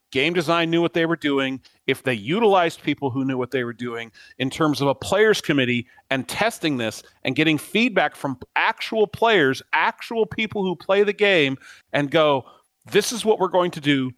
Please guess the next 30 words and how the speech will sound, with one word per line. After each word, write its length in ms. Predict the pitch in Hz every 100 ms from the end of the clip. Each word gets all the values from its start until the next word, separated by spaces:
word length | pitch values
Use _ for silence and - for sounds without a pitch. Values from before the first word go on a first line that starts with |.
| _
This 200 | 151 170
is 120 | 170
the 120 | 147 143
details 560 | 190 269 254 196 202
of 100 | 143
what 180 | 143 -
it's 120 | 131
going 220 | - 143
to 80 | 131
do. 300 | 127 131 127 120 _ _ _
How 160 | 170 196
would 140 | 202
you 100 | 202
attack 360 | 175 - 165 -
this 160 | 156
problem?" 500 | - 160 139 120 95 87 _ _ _
And, 180 | 143 147 -
and 120 | 143 143
as 180 | 139 117
D 140 | 190
J 160 | 220 208
said 240 | - 185
earlier, 380 | 180 208 147 127
I 60 | 120
caught 280 | - 170
him 100 | 160
saying 300 | 151 190 180
this. 160 | 120 -
He's 80 | 131
go, 200 | 131